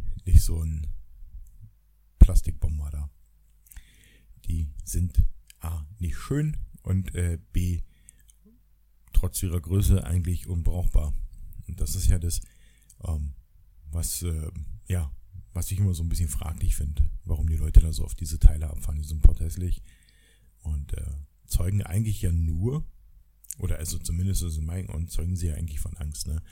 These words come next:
Warum, äh, kaufe ich mir viel Auto um mich herum? Na, weil ich Angst habe, ist doch ganz klar. Ja, hätte ich keine Angst im Straßenverkehr, würde mir auch wenig Auto drumherum reichen.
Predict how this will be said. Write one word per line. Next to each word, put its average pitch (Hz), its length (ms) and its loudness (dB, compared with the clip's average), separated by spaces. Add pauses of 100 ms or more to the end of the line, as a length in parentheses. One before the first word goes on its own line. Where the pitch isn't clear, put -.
(300)
Warum, 90 340 -2 (120)
äh, 92 180 -2
kaufe - 360 0
ich 107 100 2
mir 101 280 2 (200)
viel - 340 -4
Auto 95 300 0
um - 100 -4
mich 92 220 6
herum? 85 400 0 (340)
Na, 82 120 -6
weil 85 120 -6
ich - 160 0
Angst 101 260 -2
habe, 73 160 -6
ist 80 120 0
doch 80 100 -2
ganz 78 220 -2
klar. 78 260 -4 (680)
Ja, 85 200 -4 (100)
hätte 87 200 -2
ich - 80 12
keine 87 240 -2
Angst 104 220 -2
im 98 80 0
Straßenverkehr, 101 760 0
würde 92 180 0
mir 90 180 -2
auch 80 140 -4
wenig 95 340 0
Auto 78 200 -8
drumherum 78 500 -4
reichen. 76 440 0